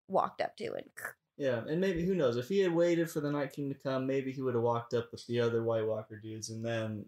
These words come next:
Speaker 2: there wouldn't have been room for Arya to sneak in the back.
Speaker 1: Exactly, yeah.
Speaker 2: Um, spoilers, Arya kills the Night King.
Speaker 1: <laughs>
Speaker 2: Spoilers, the Night King dies.
Speaker 1: <laughs>
Speaker 2: It's crazy to think about. Like, this is something,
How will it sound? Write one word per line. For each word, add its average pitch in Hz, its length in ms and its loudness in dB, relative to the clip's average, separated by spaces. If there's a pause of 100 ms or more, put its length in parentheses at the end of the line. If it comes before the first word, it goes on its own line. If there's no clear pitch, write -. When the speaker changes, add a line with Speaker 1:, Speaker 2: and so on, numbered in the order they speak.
Speaker 2:
there 113 120 2
wouldn't 113 220 0
have 104 80 -6
been 107 400 -6 (200)
room 110 240 -4
for - 180 -6
Arya 110 400 -2
to - 100 -12
sneak 117 300 -8
in 117 100 -8
the - 80 -8
back. 82 300 -2 (360)
Speaker 1:
Exactly, - 600 -6
yeah. 107 200 0 (120)
Speaker 2:
Um, - 180 -16 (680)
spoilers, 139 680 2 (100)
Arya 190 360 6
kills 202 260 4
the 160 100 2
Night 151 300 4
King. 262 460 4 (240)
Speaker 1:
<laughs> 480 200 2
Speaker 2:
Spoilers, 175 580 4 (100)
the 139 80 2
Night 180 260 4
King 214 300 6
dies. 151 760 4 (100)
Speaker 1:
<laughs> 262 80 2 (580)
Speaker 2:
It's - 240 2
crazy 170 600 2
to 131 100 2
think 143 260 -2
about. 113 420 0
Like, 117 160 0
this 175 120 -2
is 190 120 -2
something, 135 640 2